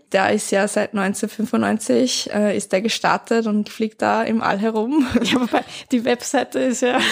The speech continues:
Speaker 1: Ja.
Speaker 2: <laughs> nicht ganz up to, also sie ist schon up to date, also ist ja super
Speaker 1: Ja,
Speaker 2: interessant.
Speaker 1: also
Speaker 2: Ich kenne sie, aber das Layout ist halt ein Wahnsinn. Das
Speaker 1: Ja,
Speaker 2: schaut auch
Speaker 1: da
Speaker 2: aus wie
Speaker 1: könnte
Speaker 2: aus
Speaker 1: man
Speaker 2: den
Speaker 1: schon ein bisschen dran arbeiten.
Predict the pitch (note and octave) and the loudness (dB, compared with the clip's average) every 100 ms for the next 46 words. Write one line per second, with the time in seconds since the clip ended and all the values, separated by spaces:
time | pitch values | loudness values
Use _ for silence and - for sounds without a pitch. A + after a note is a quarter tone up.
0 | G#3 - C#4 F3 E3+ F3+ F#3 D4 - D#4+ | -2 0 2 4 2 2 2 2 4 4
1 | - B3+ A#3+ C4+ D#4+ - - A#3+ - - | 4 2 2 2 0 0 -2 -2 -2 0
2 | C5+ D4+ C#4 C4 A#3+ - A#3 B3 B3 A3+ | 2 2 2 0 -2 0 2 2 2 0
3 | G#3 A#3 - A3 G#3 G3 F#3+ G3+ G#3+ A3+ | -2 -2 0 0 0 2 2 2 0 0
4 | F#3 A3+ A3 A3+ A3 A3 G#3 A3 G#3+ G#3+ | 2 2 2 2 2 0 -2 2 2 2
5 | A3 A#3 G#3 G3 G3 G#3 G#3 G3 G3 - | 0 0 -2 0 2 2 0 -2 -4 -6
6 | - - - - - - A#3 G#3 A3 A3 | -14 -20 -20 -18 -6 -2 0 2 2 4
7 | A3 G#3+ G3+ F#3+ - G3 G3 C#4 G#3 - | 4 4 2 2 0 -2 -2 -4 -2 0
8 | D#4 B3 A#3 B3+ C#4 | 0 0 0 2 0